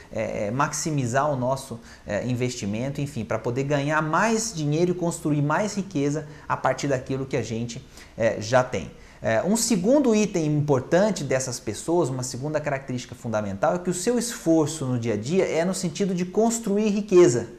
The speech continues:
Então ela não tá preocupada só com aquilo que ela pode comprar ou consumir.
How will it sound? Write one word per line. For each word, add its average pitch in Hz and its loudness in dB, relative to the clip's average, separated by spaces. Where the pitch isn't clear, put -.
Então 175 4
ela 247 4
não 240 2
tá 233 6
preocupada 180 4
só 196 4
com 170 2
aquilo 175 2
que 180 -4
ela 151 0
pode 151 2
comprar 143 0
ou 160 2
consumir. 123 -4